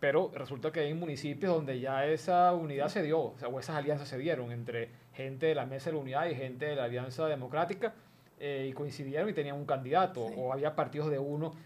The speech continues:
Speaker 1: en una alianza con el otro. O sea, digamos, a ese nivel, que repito, se escapa de la visión nacional,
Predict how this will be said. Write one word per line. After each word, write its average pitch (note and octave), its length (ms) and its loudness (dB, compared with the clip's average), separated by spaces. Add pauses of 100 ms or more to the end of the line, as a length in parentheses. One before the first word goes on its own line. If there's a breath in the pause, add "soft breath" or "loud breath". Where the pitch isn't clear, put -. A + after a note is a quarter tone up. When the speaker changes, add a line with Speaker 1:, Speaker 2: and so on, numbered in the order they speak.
(120)
Speaker 1:
en C3+ 160 -6
una C#3 100 -2
alianza D3+ 380 -2
con C3 160 -2
el C#3 80 -2
otro. B2 300 0 (200 loud breath)
O - 20 -20
sea, D3 120 -2
digamos, C#3 280 -2
a C#3+ 120 2
ese F#3+ 160 -2
nivel, D#3+ 480 2
que B2+ 180 -2
repito, B2 400 -4
se B2+ 120 -12
escapa C#3 440 2
de E3+ 60 4
la D3 140 4
visión C#3+ 520 -2
nacional, D#3+ 640 -2